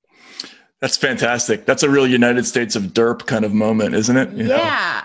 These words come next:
Speaker 2: I like this. You know why? Because it makes me feel a little bit better, because there've been a lot of recent moments where I'm like, "How much worse are Republicans than Democrats?" You know?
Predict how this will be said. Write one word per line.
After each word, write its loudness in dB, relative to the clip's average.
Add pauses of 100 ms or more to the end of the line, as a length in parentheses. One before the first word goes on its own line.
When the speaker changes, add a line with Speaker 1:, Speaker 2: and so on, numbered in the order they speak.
Speaker 2:
I -2
like -2
this. -6
You -4
know -2
why? -2
Because -6 (220)
it -6
makes -4
me -2
feel -4
a -2
little 0
bit -10
better, 0
because -10
there've -6
been -6
a -2
lot -2
of -14
recent -10
moments -6
where -4
I'm -4
like, -6
"How -6
much -6
worse -6
are 0
Republicans -6
than -8
Democrats?" -8 (440)
You -4
know? -2